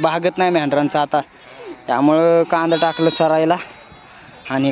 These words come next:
कांद टाकता टाकता काय झालं दाखवतो तुम्हाला. मित्रांनो, मेंढराला कांद टाकता टाकता या पायाच्या बोट्यावर पडला दगड आणि हा दगड पडल्यामुळं बघा इथला नख निघलाय,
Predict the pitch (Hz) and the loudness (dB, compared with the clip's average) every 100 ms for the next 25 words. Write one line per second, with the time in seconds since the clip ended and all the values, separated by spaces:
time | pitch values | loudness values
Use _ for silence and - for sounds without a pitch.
0 | - 151 156 170 170 160 - 165 175 160 | 0 -2 0 0 0 -2 -2 0 0 -2
1 | - 165 135 - - - - - - 147 | 0 0 0 -10 -18 -20 -20 -8 0 0
2 | 151 143 139 143 139 139 135 147 139 139 | 2 0 2 0 0 -2 0 0 0 0
3 | 131 127 - - - _ _ _ _ _ | 0 -6 -10 -20 -20 _ _ _ _ _
4 | - 302 196 185 202 208 208 208 202 190 | -6 0 2 2 2 4 4 2 2 0
5 | 165 175 180 196 180 180 175 175 - 175 | 2 2 2 -2 0 0 0 0 0 0
6 | 175 - 180 180 175 156 170 165 165 180 | 0 -2 0 2 2 2 2 2 0 0
7 | 170 170 175 160 - 180 175 175 165 180 | 0 2 2 0 -2 -2 0 0 0 -2
8 | 170 190 214 - _ _ _ _ _ - | 2 0 0 -10 _ _ _ _ _ -10
9 | 151 147 147 156 170 180 165 185 185 185 | -4 -2 0 0 2 0 0 2 2 2
10 | 190 190 147 - - - - 151 165 147 | 4 2 0 -8 -20 -14 0 2 4 2
11 | 147 156 165 170 180 175 170 165 | 0 2 2 0 0 0 4 2